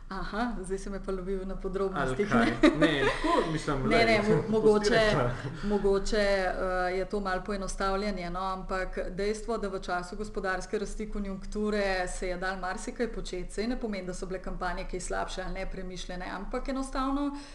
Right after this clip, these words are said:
Speaker 1: takrat, ko je denarja več, se bistveno lažje kakšne stvari speljejo, ne.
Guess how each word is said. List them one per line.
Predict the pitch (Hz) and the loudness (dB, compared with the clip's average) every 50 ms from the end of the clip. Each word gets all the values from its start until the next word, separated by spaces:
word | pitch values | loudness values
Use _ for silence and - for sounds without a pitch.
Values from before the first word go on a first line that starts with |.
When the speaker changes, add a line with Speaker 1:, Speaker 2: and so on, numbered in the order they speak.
| - - | -14 -8
Speaker 1:
takrat, | - - - - 127 127 127 | -8 -6 -4 -2 -2 -2 -2
ko | - - 131 | 0 0 0
je | 120 117 - - - | 0 0 0 -6 -10
denarja | - - 190 220 214 196 190 190 196 226 202 180 | -10 -4 -4 -2 -2 0 -2 -2 0 -2 -2 0
več, | 180 214 277 320 - - - 233 - - | 0 0 -2 -2 -4 -6 -8 -8 -8 -8
se | - - - 233 226 220 - - - - | -10 -6 -4 -2 -2 -2 -2 -4 -10 -10
bistveno | - 196 196 196 220 262 - - 277 262 226 | -10 -8 -6 -6 -6 -6 -4 -2 -2 -2 0
lažje | 202 190 185 170 185 | 0 -2 -2 -4 -6
kakšne | 180 - 190 - - 196 | -6 -6 -6 -6 -6 -4
stvari | - - - 190 180 180 | -6 -6 -4 -4 -6 -6
speljejo, | 170 - - 196 185 180 175 180 170 - 165 | -6 -6 -6 -6 -6 -4 -6 -6 -6 -8 -8
ne. | 170 208 | -8 -8